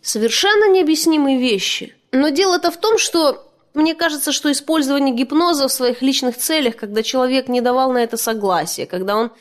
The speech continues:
не хотел участвовать в этом как, скажем, в медицинской процедуре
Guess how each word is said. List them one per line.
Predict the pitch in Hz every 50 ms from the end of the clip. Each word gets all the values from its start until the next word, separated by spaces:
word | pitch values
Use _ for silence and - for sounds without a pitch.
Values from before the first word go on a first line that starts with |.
| _ _ _
не | 226 247 262 277 285 277 -
хотел | - 226 - - 247 240 240 - 320 311
участвовать | 285 269 269 - 277 277 269 - - 247 220
в | 214 226
этом | 254 254 254 247 240 240 233 233 - _ _ _ _ _ -
как, | 226 226 226 -
скажем, | - - 240 220 214 220 220
в | 214
медицинской | 220 240 233 220 208 - - 254 226 - - 220
процедуре | 226 220 214 - - 226 220 208 262 302 302 277 269 254 262